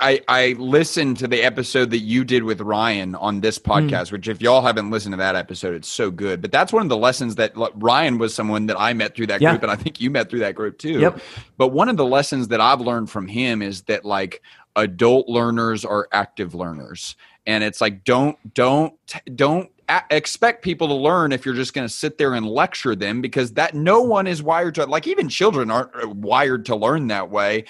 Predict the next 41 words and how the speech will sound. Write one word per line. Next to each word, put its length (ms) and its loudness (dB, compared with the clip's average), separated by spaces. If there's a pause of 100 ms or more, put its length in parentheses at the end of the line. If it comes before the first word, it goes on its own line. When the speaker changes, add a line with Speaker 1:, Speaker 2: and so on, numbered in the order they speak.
(280)
Speaker 1:
And 280 2
I've 320 4
taken 460 -2
that 340 0
with 240 -4
regard 440 2
to 120 -2
teams, 480 -8
and 100 -6
even 220 -2
whenever 240 -2
we 120 -2
do 160 -4
intensives 680 -4
for 140 -8
Path 360 -2
for 100 -4
Growth 460 2
and 160 -6
team 240 -6
training 400 -6
and 80 -2
all 100 2
that, 260 2 (280)
like, 160 2
if 160 0
I 120 4
go 200 4
thirty 380 0
minutes 460 -4
where 180 -2
I've 280 2
talked 420 2
and 140 -8
haven't 300 -2
asked 300 -2
a 40 -4
question 540 -4
of 160 -4
the 140 -2
audience 600 -2